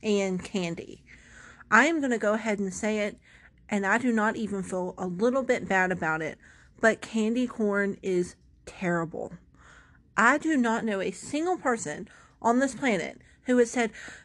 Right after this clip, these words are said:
"Golly, I can't wait to go home and eat some candy corn." Yeah, definitely said no one ever. The only thing worse than that could be if you said, "Mm, I love licorice." I do not trust people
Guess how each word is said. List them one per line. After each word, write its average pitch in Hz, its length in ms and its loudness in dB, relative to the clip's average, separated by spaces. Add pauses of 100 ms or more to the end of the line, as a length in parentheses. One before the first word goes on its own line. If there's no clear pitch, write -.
"Golly, 277 400 2
I 214 80 4
can't 254 260 -2
wait 247 200 0
to 247 80 -6
go 226 140 0
home 220 220 -2
and 214 80 -2
eat 220 160 -4
some 202 180 -4
candy 220 420 -2
corn." - 480 -12 (680)
Yeah, - 180 2 (260)
definitely 262 380 2
said 247 280 -2
no 202 240 2
one 185 300 -2
ever. - 460 -6 (720)
The 254 180 2
only 339 420 2
thing 233 380 2
worse 180 260 4
than 214 280 -4
that 208 300 2 (360)
could 214 160 -2
be 202 220 -2
if 196 160 -6
you 208 80 -4
said, 196 420 -2 (400)
"Mm, 233 400 2
I 208 100 0
love 208 340 0
licorice." 202 800 -2 (800)
I 208 220 6
do 240 360 0
not 320 300 2
trust 247 340 -2
people 302 480 -2